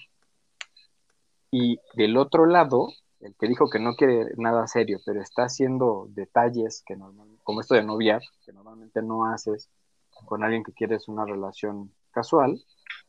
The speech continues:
pues también debería de tener esta empatía, estos dos pesitos de madre,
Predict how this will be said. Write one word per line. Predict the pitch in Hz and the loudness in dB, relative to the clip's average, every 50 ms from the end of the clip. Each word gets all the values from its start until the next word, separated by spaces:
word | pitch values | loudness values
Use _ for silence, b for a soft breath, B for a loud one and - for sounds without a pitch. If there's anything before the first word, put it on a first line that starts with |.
| _ _ | _ _
pues | _ _ _ | _ _ _
también | - 107 104 113 123 131 | -2 -2 0 0 2 4
debería | 135 139 139 135 131 127 131 | 6 6 6 8 8 8 8
de | 131 131 | 6 6
tener | 131 - 123 120 120 117 | 4 2 0 2 2 2
esta | 120 117 - - 123 | 0 -2 0 0 0
empatía, | 120 123 123 - 127 127 - 160 156 139 120 120 151 185 - - | 0 0 2 0 -2 0 0 0 2 2 2 2 0 -6 -10 -18
estos | 107 - - 120 113 | -16 -8 -4 -4 -2
dos | 107 120 113 - | -2 -2 -4 -2
pesitos | - 120 - - 120 - - 117 120 | -4 -4 -4 -4 -6 -2 -2 -2 0
de | 123 131 | 0 2
madre, | 143 160 165 143 127 123 135 - - | 2 2 2 2 2 2 0 -2 -4